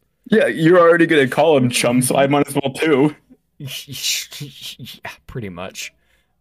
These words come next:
Speaker 2: Well, actually, quite literally, for, for your son, it'll be Baby Chum for a little bit.
Speaker 1: Yeah, Baby Chum.
Speaker 2: Baby Chum. Uh, what, what was the girl name you were thinking about? I can't
Speaker 1: Oh, we were
Speaker 2: remember.
Speaker 1: thinking about naming her Arya.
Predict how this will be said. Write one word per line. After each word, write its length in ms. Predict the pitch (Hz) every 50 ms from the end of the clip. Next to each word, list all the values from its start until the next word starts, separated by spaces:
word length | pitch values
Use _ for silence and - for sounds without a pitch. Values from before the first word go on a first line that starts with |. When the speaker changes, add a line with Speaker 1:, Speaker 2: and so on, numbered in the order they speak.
| _ _ _ _ _ -
Speaker 2:
Well, 140 | 143 147
actually, 580 | 147 147 165 196 - - 165 147 139 131 123 113
quite 340 | - - - 139 135 123 101
literally, 420 | 107 120 113 110 104 101 98 95 92
for, 380 | - - 113 104 98 95 - -
for 140 | - - 110
your 180 | 98 98 98
son, 320 | 92 - - 117 110 104 101
it'll 200 | 101 95 104 98
be 240 | - 101 95 92 90 - _ _
Baby 240 | - 110 110 98 95
Chum 420 | - - - 95 85 85 87 85 - _ _
for 160 | _ - 98
a 40 | 92
little 240 | 87 90 90 87 87
bit. 260 | 85 92 85 85 87 - _ _ _ _ _ _ _ _ _ _ _ _ _
Speaker 1:
Yeah, 260 | - 139 139 143 135
Baby 280 | 131 151 156 156 151 151
Chum. 580 | 139 - 156 139 120 107 107 117 127 139 143 - _ _
Speaker 2:
Baby 200 | 131 127 120 120
Chum. 420 | 113 - - 123 104 95 92 92 _ _ _ _ _ _ _ _ _ _ _ _ _ _ _ _ _ _ _ _ _ _ -
Uh, 200 | 110 101 98 -
what, 300 | - 135 139 160 233 294 196
what 200 | 170 180 208 240
was 180 | 269 247 214 180
the 80 | 151
girl 280 | 131 120 135 135 156 175
name 260 | 156 123 113 107 104
you 60 | 101
were 100 | 101 101
thinking 300 | - - 104 101 98 104
about? 420 | 104 101 104 101 98 98 98 - _ _ _ _ _ _ _ _ _ _ _ _ _ _ _ _ _ _ _ _ _
I 20 |
can't 200 | - - 147 127
Speaker 1:
Oh, 20 | 127
we 80 | 135
were 60 | 135 143
Speaker 2:
remember. 120 | 139 -
Speaker 1:
thinking 160 | 175 175 160 -
about 40 | 123
naming 280 | 135 135 131 127 123 123
her 260 | 117 104 98 - - -
Arya. 540 | 110 104 107 101 95 90 92 - 107 107